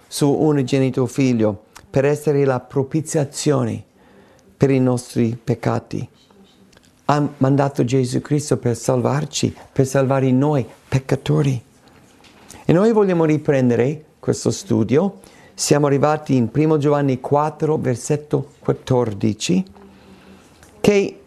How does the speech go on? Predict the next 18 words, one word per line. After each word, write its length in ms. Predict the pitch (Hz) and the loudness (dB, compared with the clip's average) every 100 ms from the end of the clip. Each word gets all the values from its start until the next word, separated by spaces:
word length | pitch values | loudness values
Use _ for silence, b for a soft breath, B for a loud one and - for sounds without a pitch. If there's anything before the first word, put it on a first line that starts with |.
| _ | _
in 220 | - 175 | 0 0
questo 400 | 170 220 226 180 | 2 0 2 0
versetto 560 | 131 135 - 127 - 196 | 2 0 2 0 2 0
Giovanni, 720 | 226 208 113 117 190 220 - | 2 2 2 2 2 2 0
identificandosi 960 | 127 147 135 143 - 139 139 131 - 131 | -2 -2 -2 -4 -2 -2 0 -2 -2 -2
come 300 | 139 127 - | -2 -2 0
uno 260 | 147 143 | 0 2
degli 300 | 123 123 113 | 2 0 0
apostoli, 720 | 117 - 110 107 - 135 139 | -2 -2 -2 -2 -4 -2 -2
cioè 160 | 123 120 | 0 0
non 180 | 110 110 | 2 2
lo 140 | 110 | 2
dice 280 | 107 113 117 | 0 0 0
ma 160 | 107 98 | -2 -2
quello 220 | - 107 | 0 -2
che 120 | 107 | -2
sta 180 | 98 110 | -2 0
dicendo, 560 | 120 156 117 117 170 | 0 0 0 2 0